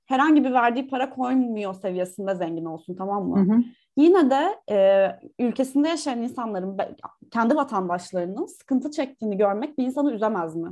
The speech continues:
Speaker 1: Yani ben şunu sorguluyorum.
Speaker 2: Güzel.
Speaker 1: Linç eden insanlar demek ki yarın bir anda Milli Piyango çıksa hiçbir
Speaker 2: Zengin
Speaker 1: şey
Speaker 2: olsa
Speaker 1: umurlarında
Speaker 2: umurunda
Speaker 1: olmayacak.
Speaker 2: olmayacak.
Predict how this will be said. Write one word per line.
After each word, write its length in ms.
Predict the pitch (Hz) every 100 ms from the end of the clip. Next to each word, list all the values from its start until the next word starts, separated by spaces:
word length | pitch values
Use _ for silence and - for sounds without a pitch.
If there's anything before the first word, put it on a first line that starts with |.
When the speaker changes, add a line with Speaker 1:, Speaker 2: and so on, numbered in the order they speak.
| 185 _ _ _ _
Speaker 1:
Yani 320 | 240 214 214
ben 160 | 240 311
şunu 220 | 302 294
sorguluyorum. 540 | 294 294 214 185 240 254
Speaker 2:
Güzel. 80 | 214
Speaker 1:
Linç 120 | 240
eden 200 | 254 262
insanlar 500 | 269 359 262 240 226
demek 320 | 240 247 233
ki 80 | -
yarın 440 | 180 220 208 214 208
bir 60 |
anda 480 | 226 196 180 170 -
Milli 260 | 208 208 214
Piyango 320 | 220 208 185
çıksa 400 | 185 - - 269 -
hiçbir 180 | 190
Speaker 2:
Zengin 220 | 196 190 185
Speaker 1:
şey 160 | 160
Speaker 2:
olsa 220 | - 202
Speaker 1:
umurlarında 320 | 214 196 190 185
Speaker 2:
umurunda 100 | 175
Speaker 1:
olmayacak. 280 | 160 156 147
Speaker 2:
olmayacak. 160 | 156